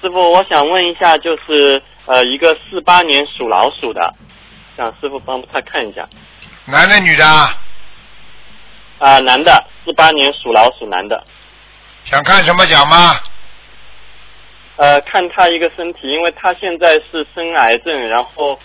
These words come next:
Speaker 2: 看到了。
Speaker 1: 医院里面刚做好化疗。
Speaker 2: 嗯，现在，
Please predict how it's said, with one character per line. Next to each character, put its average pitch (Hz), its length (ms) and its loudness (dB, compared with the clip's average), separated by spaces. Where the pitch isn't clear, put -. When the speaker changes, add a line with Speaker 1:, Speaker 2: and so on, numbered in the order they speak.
Speaker 2:
看 113 240 -10
到 113 80 -6
了。 - 0 -
Speaker 1:
医 107 80 -2
院 160 140 -2
里 135 60 -6
面 117 180 -6
刚 160 220 -2
做 160 180 0
好 98 160 -4
化 131 280 2
疗。 101 340 0
Speaker 2:
嗯， 98 300 -16
现 127 200 -12
在， 131 240 -2